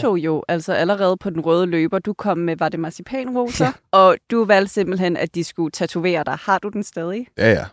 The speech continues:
Speaker 1: Må vi se?
Speaker 3: Mm. Den er, hvor fanden er den? Den er, den er der.
Speaker 1: Den er der simpelthen. Mette-delen er holdt lidt bedre.
Speaker 3: Ja.
Speaker 1: Det var meget sådan,
Speaker 3: Mette,
Speaker 1: øh,
Speaker 3: Mette var god.
Speaker 1: prophetic.
Speaker 2: Er det
Speaker 3: Mette
Speaker 2: Mette,
Speaker 3: var
Speaker 2: er det
Speaker 3: rigtig
Speaker 2: Mette
Speaker 3: god.
Speaker 2: selv, der har krasset lidt i J'et efter?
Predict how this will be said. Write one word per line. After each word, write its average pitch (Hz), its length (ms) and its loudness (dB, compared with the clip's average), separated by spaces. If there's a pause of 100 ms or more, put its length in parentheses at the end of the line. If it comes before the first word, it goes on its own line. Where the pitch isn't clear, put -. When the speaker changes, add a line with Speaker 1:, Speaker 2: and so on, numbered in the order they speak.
(100)
Speaker 1:
Må 156 100 -2
vi 165 80 -2
se? 214 300 -6 (220)
Speaker 3:
Mm. 95 280 0 (320)
Den 92 140 -6
er, 98 400 -2
hvor 104 100 -6
fanden 131 200 -8
er 127 40 -6
den? 127 120 -8 (500)
Den 110 120 -4
er, 101 40 -6 (140)
den 131 120 0
er 135 40 -2
der. 135 220 -6 (840)
Speaker 1:
Den 226 200 2
er 226 140 4
der 254 100 2
simpelthen. 240 380 -6 (540)
Mette-delen 247 580 4
er 202 60 4
holdt 180 300 2
lidt 180 180 0
bedre. 160 200 6
Speaker 3:
Ja. 160 60 4
Speaker 1:
Det 208 120 2
var 214 80 6
meget 175 300 4
sådan, 131 240 2
Speaker 3:
Mette, 147 220 4
Speaker 1:
øh, 160 80 -2 (100)
Speaker 3:
Mette 151 180 -4
var 208 60 4
god. 214 100 2
Speaker 1:
prophetic. 156 420 2 (380)
Speaker 2:
Er - 40 -8
det 101 80 2
Speaker 3:
Mette 120 160 6
Speaker 2:
Mette, - 0 -
Speaker 3:
var 160 40 8
Speaker 2:
er 170 40 6
det 151 80 2
Speaker 3:
rigtig 110 120 4
Speaker 2:
Mette 120 140 4
Speaker 3:
god. 160 60 0
Speaker 2:
selv, 185 120 0
der 190 60 -2
har 175 60 0
krasset 131 380 0
lidt 156 140 -2
i 147 240 -4
J'et 143 280 -6
efter? 135 240 -8